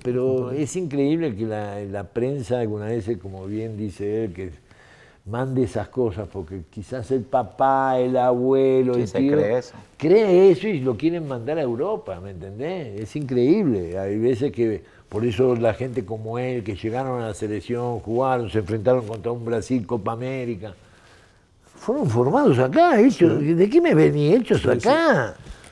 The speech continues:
Speaker 2: Hechos cien por ciento acá.
Speaker 3: No, pues como hace Argentina, Brasil, Uruguay, los hace, los forma y los vende.
Speaker 1: La, la diferencia que yo te decía ayer, no sé si fue ayer o fue hoy, ya no sé, de tanto que hablamos.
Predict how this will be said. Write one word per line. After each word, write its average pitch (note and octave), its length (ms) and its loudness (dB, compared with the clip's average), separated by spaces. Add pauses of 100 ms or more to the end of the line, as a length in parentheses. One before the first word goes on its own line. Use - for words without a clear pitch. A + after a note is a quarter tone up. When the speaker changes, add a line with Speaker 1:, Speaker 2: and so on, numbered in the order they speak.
(200)
Speaker 2:
Hechos B2+ 320 2
cien D3 200 4
por C3+ 120 0
ciento C#3 280 0
acá. B2 240 -8
Speaker 3:
No, E3 80 -2
pues D#3+ 160 -4
como G#2+ 240 -2
hace D3 260 0
Argentina, A2+ 680 0
Brasil, B2 420 -2
Uruguay, A#2+ 440 2
los G2 240 -8
hace, C3+ 220 2
los F#2+ 160 -6
forma C#3 260 -2
y - 20 -4
los F2+ 120 -4
vende. C3 360 -6
Speaker 1:
La, C#3 200 4
la D3+ 280 4
diferencia D3+ 480 4
que D#3 80 6
yo D3+ 100 6
te D3+ 100 4
decía C#3 320 4
ayer, C#3+ 440 4
no A#2 160 -6
sé G#2 180 -4
si G2 120 -6
fue G#2 240 -2
ayer G2 240 0
o E2 60 -2
fue E2+ 180 -4
hoy, F#2 200 -2
ya E2 120 -4
no D2+ 360 -10
sé, D#2+ 200 -14
de D2+ 100 -12
tanto D#2+ 440 -10
que D#2 80 -14
hablamos. F#2+ 520 -6